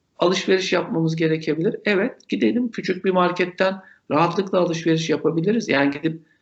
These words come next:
e, çok büyük bir markete gitmemiz gerekmiyor ya da bir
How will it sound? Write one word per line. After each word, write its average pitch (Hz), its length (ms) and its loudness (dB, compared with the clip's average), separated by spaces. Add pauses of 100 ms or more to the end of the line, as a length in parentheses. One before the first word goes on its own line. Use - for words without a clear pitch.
(160)
e, 151 200 0
çok 160 280 -2
büyük 151 220 0
bir 160 60 0
markete 151 480 0
gitmemiz 139 480 0
gerekmiyor 139 520 0
ya 123 160 0
da 135 140 0
bir 139 220 0